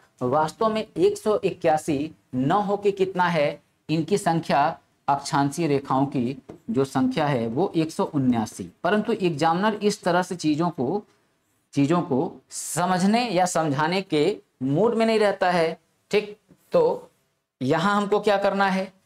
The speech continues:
तो अक्षांशीय रेखाओं की कुल संख्या एक सौ इक्यासी। तो अब देखो क्या करेगा, अब कह देगा पृथ्वी पर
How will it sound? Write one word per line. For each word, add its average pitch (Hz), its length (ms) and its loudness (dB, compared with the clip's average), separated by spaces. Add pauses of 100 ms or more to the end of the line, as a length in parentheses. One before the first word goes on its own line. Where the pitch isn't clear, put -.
(260)
तो 202 380 2 (140)
अक्षांशीय 170 600 -2
रेखाओं 196 340 0
की 196 140 -8
कुल 185 220 2
संख्या 185 360 -2 (100)
एक 240 160 0
सौ - 140 0
इक्यासी। 175 720 -2 (200)
तो - 80 -6
अब 214 260 0
देखो 185 240 -2
क्या 160 180 0
करेगा, 147 600 0 (360)
अब 165 220 -2
कह 147 160 0
देगा 143 280 0 (600)
पृथ्वी 156 400 2
पर 190 340 0